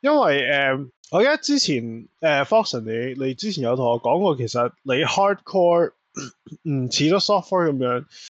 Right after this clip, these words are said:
你 hardcore 其實你喺你個天賦上，樹上面，其實你只需要某幾點嘅，呃，offensive 嘅 passive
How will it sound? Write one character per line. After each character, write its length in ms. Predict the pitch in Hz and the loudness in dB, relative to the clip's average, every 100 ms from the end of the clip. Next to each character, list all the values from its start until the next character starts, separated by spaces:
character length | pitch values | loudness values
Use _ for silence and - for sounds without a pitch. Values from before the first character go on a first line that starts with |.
| _ | _
你 100 | - 160 | -2 0
hardcore 440 | 175 220 226 233 226 | 2 0 0 -2 -2
其 160 | 143 | -4
實 200 | 120 131 | -2 -2
你 100 | 139 | -2
喺 240 | 120 139 175 | -2 0 0
你 60 | |
個 100 | 160 | 0
天 260 | 147 - 220 | -2 -4 -6
賦 160 | 165 135 | -4 -4
上， 260 | - 123 | -2 -4
樹 380 | 117 - 147 127 | -4 -2 0 0
上 260 | 127 139 127 | 0 0 0
面， 220 | 127 123 | -4 -6
其 100 | 123 | -8
實 140 | 135 139 | -6 -6
你 60 | 131 | -6
只 240 | - 147 | -8 -4
需 220 | 220 214 | 0 2
要 80 | 165 | 2
某 340 | 127 123 135 170 | 2 0 0 -2
幾 300 | 135 151 180 | -2 -2 -4
點 320 | 139 127 156 | -6 -4 -6
嘅， 360 | 165 131 131 123 - | -2 0 2 0 -2
呃， 540 | 135 123 120 120 - _ | 0 0 0 -2 -6 _
offensive 540 | - 123 - 104 - - | -6 0 0 0 -4 -6
嘅 120 | 139 | -6
passive 520 | - 101 104 - 147 | -2 -2 -2 -4 -6